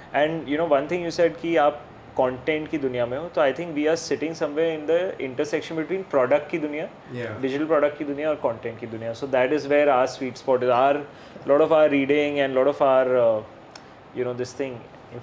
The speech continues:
Speaker 1: fact, for me also, till last year, I was not really active on social media. I used to do, like, my own thing, but now
Speaker 2: Yeah.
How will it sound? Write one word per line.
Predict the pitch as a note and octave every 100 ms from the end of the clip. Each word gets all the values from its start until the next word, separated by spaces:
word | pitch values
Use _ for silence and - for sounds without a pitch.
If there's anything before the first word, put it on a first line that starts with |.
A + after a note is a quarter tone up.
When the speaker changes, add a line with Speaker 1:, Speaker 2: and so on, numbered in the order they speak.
| -
Speaker 1:
fact, | - - - - - - -
for | C3+
me | C3+ C#3+ D#3
also, | D3 E3 D#3+ D3 - -
till | D3+ D3+ D#3+ D#3+ - -
last | A#2 B2 - D#3+
year, | D3+ C#3+ - B2
I |
was | B2 C#3+ C3
not | C#3 D3 B2+
really | B2+ C3+ C3+ B2+ A#2+ G#2+ - - - -
active | B2+ B2 - D3
on | C#3+ C3+ C3+ C3 - - -
social | - C3 - C#3
media. | C3+ C#3+ C3+
I |
used | C3+ D#3
to | D3
do, | C#3+
like, | C#3+ C#3+
my | D3
own | C3 B2+
thing, | C3+ C#3+ D3+
but | C3+
now | C3 B2+ C3+
Speaker 2:
Yeah. | B2+